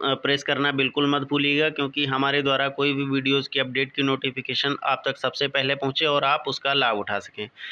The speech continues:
चूँकि video लंबी हो जाएगी इसलिए मैं थोड़ा सा इसे पुश कर लेता हूँ, फिर मैं आगे दिखाऊंगा। stop loss trail का, करता हूं, अगर ये premium और ज़्यादा हाई हो जाता है या फिर नीचे की ओर गिरने लगता है तो हमारा एसएल हिट हो जाएगा।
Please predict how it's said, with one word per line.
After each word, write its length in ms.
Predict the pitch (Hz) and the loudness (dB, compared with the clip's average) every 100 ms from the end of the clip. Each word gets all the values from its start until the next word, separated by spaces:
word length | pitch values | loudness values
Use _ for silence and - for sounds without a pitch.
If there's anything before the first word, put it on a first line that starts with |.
| - - | -14 -6
चूँकि 200 | 147 165 | 0 0
video 320 | 156 151 156 | 2 2 4
लंबी 260 | 160 143 143 | 4 4 4
हो 180 | 151 151 | 2 2
जाएगी 300 | 151 156 151 | 2 2 0
इसलिए 240 | 143 156 | -2 0
मैं 120 | 156 147 | 0 -2
थोड़ा 280 | - 139 147 | 0 0 2
सा 160 | 156 | 2
इसे 200 | 135 143 | 0 0
पुश 240 | 139 156 - | 0 -2 0
कर 180 | 143 | -2
लेता 280 | 135 131 139 | 0 -2 0
हूँ, 220 | 135 160 190 - - - | 0 -2 -4 -16 -20 -4
फिर 120 | 131 | 0
मैं 140 | 160 151 | 4 4
आगे 220 | 147 151 | 4 2
दिखाऊंगा। 480 | 143 143 143 147 156 | 0 0 2 2 2
stop 300 | 139 143 139 | 2 0 2
loss 200 | 147 - - | -2 -2 -4
trail 240 | 143 147 | 0 0
का, 320 | 147 143 139 135 | 0 0 2 0
करता 320 | 139 135 147 | 0 0 2
हूं, 140 | 147 | 2
अगर 200 | 139 143 | 2 2
ये 180 | 143 143 | 2 0
premium 460 | 143 139 139 143 139 | 0 0 2 2 2
और 180 | 139 | 2
ज़्यादा 260 | 139 139 139 | 0 2 2
हाई 260 | 135 131 135 | 2 2 2
हो 140 | 139 | 2
जाता 260 | 135 135 156 | 0 0 -2
है 160 | 180 | 0
या 100 | 160 | -2
फिर 260 | 139 156 165 - - - | 2 0 0 -14 -20 -4
नीचे 360 | 135 143 139 160 | 2 2 2 0
की 120 | 151 | 2
ओर 160 | 151 151 | 2 4
गिरने 280 | 143 139 147 | 2 2 2
लगता 280 | 147 - | 2 2
है 80 | 165 | 0
तो 100 | 165 | 2
हमारा 360 | 147 143 135 147 - | 2 2 2 0 -2
एसएल 300 | 131 139 127 | 0 0 0
हिट 260 | 139 139 | -2 -4
हो 200 | - 131 | -2 -2
जाएगा। 500 | 117 113 107 107 104 | 2 2 2 0 0